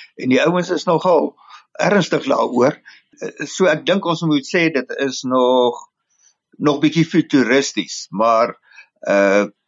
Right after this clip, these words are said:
die ouens dink regtig daaroor, en die, die rede daarvoor is, hulle, ons raak al meer afhanklik van al die satelliete in die ruimte en om instrumente daar te kry, het sy om weer te voorspel of vir kommunikasie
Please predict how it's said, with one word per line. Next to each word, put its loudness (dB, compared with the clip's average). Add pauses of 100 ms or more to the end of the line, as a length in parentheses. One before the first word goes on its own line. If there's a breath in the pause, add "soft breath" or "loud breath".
(140)
die -2
ouens 2
dink 0
regtig 0
daaroor, 0
en -4
die, -2
die -2
rede 0
daarvoor 0
is, 2 (680 soft breath)
hulle, 2 (320)
ons -2
raak 0
al 2
meer 4
afhanklik -2
van -6
al 0
die 2
satelliete -2 (220)
in 2
die 4
ruimte 0 (280)
en -4 (480 loud breath)
om -2
instrumente -2
daar 2
te -2
kry, 0 (220)
het -4
sy 0
om -4
weer 0
te -2
voorspel -2
of -4
vir -4
kommunikasie -2